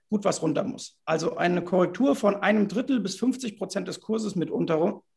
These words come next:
kann gesund sein. Das trifft im Übrigen auch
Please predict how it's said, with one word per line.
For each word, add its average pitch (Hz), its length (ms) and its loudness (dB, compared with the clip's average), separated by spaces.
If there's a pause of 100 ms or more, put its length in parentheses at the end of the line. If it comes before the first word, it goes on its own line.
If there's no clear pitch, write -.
kann 214 320 4 (220)
gesund 180 400 6
sein. - 260 -4
Das - 280 -4
trifft - 260 2
im 208 100 2
Übrigen 214 380 2
auch 180 280 4